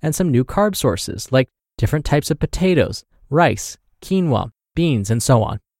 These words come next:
Your thirty-day addition guide. Bottom line, all you need to do is come up with a list of foods or ingredients you're going to add to your diet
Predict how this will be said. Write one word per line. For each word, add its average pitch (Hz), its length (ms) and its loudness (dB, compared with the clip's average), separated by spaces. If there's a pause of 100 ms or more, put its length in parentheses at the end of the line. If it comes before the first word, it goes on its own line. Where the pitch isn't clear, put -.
(760)
Your 123 360 2
thirty-day 170 600 2
addition 156 460 -2
guide. 117 440 -4 (960)
Bottom 151 280 0
line, 110 280 -8 (600)
all 190 200 2
you 226 120 -2
need 208 180 -4
to 202 60 -4
do 147 200 0
is 139 100 -2
come 147 240 -4
up 156 140 -2
with 113 120 -6
a 104 60 -6
list 120 320 -4
of 104 80 -12
foods 185 380 -2
or 202 120 -2
ingredients 147 560 -2 (140)
you're 131 160 0
going 135 200 0
to 113 200 -4 (120)
add 220 340 2
to 131 100 2
your 110 140 6
diet 101 380 2